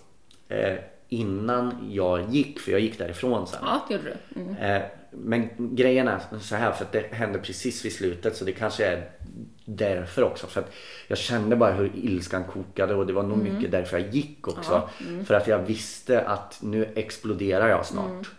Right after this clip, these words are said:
Speaker 2: Mm, mm.
Speaker 1: Eh, och det här var ett tag efter att jag slutat den här behandlingen också,
Speaker 2: Mm,
Speaker 1: tror jag.
Speaker 2: mm,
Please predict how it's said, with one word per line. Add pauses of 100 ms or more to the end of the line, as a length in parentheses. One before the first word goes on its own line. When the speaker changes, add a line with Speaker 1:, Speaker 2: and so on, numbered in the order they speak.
(140)
Speaker 2:
Mm, (480)
mm.
Speaker 1:
Eh, (1300)
och
det
här
var
ett
tag
efter
att
jag
slutat
den
här
behandlingen
också,
Speaker 2:
Mm,
Speaker 1:
tror
jag.
Speaker 2:
mm,